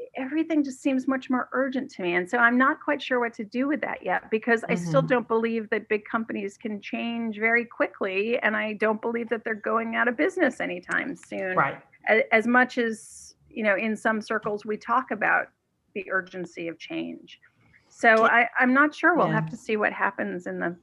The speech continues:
Speaker 1: <laughs> in the next edition. <laughs>
Speaker 2: Right.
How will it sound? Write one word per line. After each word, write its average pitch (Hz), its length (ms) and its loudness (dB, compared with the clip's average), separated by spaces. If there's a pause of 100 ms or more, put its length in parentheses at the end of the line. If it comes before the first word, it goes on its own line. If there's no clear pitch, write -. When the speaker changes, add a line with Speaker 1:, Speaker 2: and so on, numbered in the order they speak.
(100)
Speaker 1:
<laughs> - 160 0
in 285 80 12
the 233 80 12
next 285 340 10
edition. 262 600 4
<laughs> 349 40 10 (320)
Speaker 2:
Right. 202 480 8